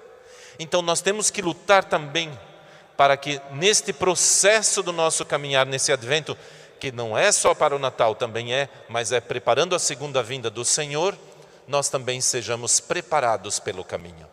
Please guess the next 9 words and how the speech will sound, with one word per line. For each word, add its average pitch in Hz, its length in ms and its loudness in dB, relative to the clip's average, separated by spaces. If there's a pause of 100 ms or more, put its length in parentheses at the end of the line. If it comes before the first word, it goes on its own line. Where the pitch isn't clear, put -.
(420)
"Examinai 139 580 0
tudo 143 480 -6 (680)
e 139 100 -8
ficai 131 420 2
com 117 220 -10
o 107 60 -12
que 107 220 -8
é 104 60 -2
bom." 87 280 -6